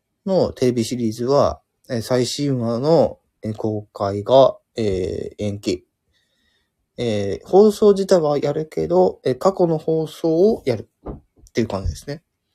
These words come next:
で、プリキュアは今日は、あの、映画の、えー、映画ですね。映画を、え、み-、三等分に分けた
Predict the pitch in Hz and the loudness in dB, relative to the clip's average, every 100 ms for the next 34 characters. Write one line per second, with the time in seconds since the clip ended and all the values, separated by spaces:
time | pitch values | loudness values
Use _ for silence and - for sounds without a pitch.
0 | _ - - 202 240 285 294 294 262 226 | _ -12 -8 -2 0 2 6 8 8 4
1 | - 233 120 117 110 107 113 113 104 _ | 2 2 4 0 -2 -4 -10 -10 -12 _
2 | _ _ _ _ - 208 240 233 226 226 | _ _ _ _ -4 0 2 4 6 6
3 | 143 - _ _ - - 143 131 123 117 | 4 0 _ _ -16 -8 -6 -6 -6 -8
4 | 117 113 _ _ _ _ _ _ _ _ | -10 -12 _ _ _ _ _ _ _ _
5 | _ _ _ _ _ _ _ _ _ _ | _ _ _ _ _ _ _ _ _ _
6 | - 143 156 160 117 107 _ - 151 156 | -6 -2 -2 -4 -8 -12 _ -6 -4 -2
7 | 156 180 165 - - 135 175 - _ _ | 0 2 0 -2 -6 -8 -8 -10 _ _
8 | - 143 180 190 190 190 185 185 180 139 | -10 -4 -4 -2 -2 -2 -2 -4 -6 -4
9 | 156 131 | -2 -2